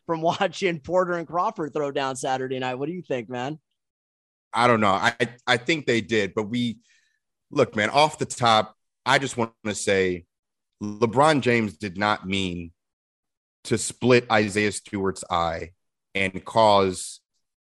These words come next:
Speaker 2: pretty, or be the catalyst to what started that. I don't even know what to call it. It wasn't a brawl because no one actually fought.
Speaker 1: Right.
Speaker 2: Um, it was an alt-,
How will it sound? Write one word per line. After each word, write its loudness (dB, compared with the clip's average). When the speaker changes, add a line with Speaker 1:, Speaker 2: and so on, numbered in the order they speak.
Speaker 2:
pretty, 2
or 2
be 2
the -2
catalyst 0
to 0
what 0
started 4
that. 0
I 2
don't 2
even 2
know 0
what -6
to -18
call -4
it. -6
It -6
wasn't 4
a 4
brawl 6
because -4
no 2
one 2
actually -4
fought. 0
Speaker 1:
Right. -2
Speaker 2:
Um, 2
it 2
was 0
an 2
alt-, 2